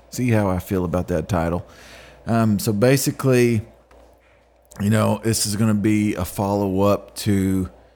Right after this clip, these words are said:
uh, or a continuation on the series of apologetics. In other words, things, proof, evidence to defend your faith, essentially. Kinda like I covered truth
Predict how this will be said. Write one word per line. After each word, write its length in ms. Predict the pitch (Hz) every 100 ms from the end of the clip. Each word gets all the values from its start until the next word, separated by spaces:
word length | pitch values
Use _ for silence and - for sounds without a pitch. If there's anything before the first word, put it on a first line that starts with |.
| _ _ _
uh, 280 | 90 90 90
or 200 | - 107
a 40 | 104
continuation 880 | 107 101 120 113 110 107 - 101 95
on 160 | 92
the 80 | 92
series 440 | - 101 95 95
of 140 | 92 87
apologetics. 840 | 87 98 87 87 92 82 73 -
In 60 | 87
other 80 |
words, 280 | 87 85 80 - - _
things, 440 | 110 101 95 90 - - - - -
proof, 420 | 135 135 135 -
evidence 540 | 104 123 120 120 110
to 80 | 113
defend 420 | 107 - 107 98
your 80 | 92
faith, 300 | - 73 73 - - -
essentially. 580 | 87 92 85 - 82 87 - _ - - -
Kinda 180 | 110 101
like 140 | 98
I 80 | 87
covered 340 | 107 92 87
truth 600 | - 127 131 127 113 -